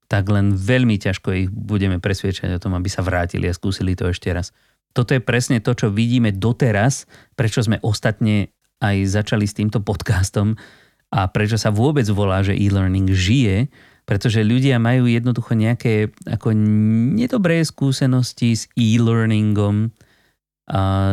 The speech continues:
z dávnejších čias, kedy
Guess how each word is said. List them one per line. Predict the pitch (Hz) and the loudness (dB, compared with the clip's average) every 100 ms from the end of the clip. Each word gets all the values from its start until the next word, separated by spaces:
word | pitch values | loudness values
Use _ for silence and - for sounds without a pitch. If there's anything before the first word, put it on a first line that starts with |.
| 95 | 0
z | 92 95 90 - | -2 -2 -4 -6
dávnejších | 107 104 107 117 117 110 101 113 - | -6 -2 0 2 2 2 0 -6 -8
čias, | - 90 - - _ _ _ _ _ _ | -4 -4 -4 -14 _ _ _ _ _ _
kedy | - 110 104 101 - | -4 -2 2 0 -2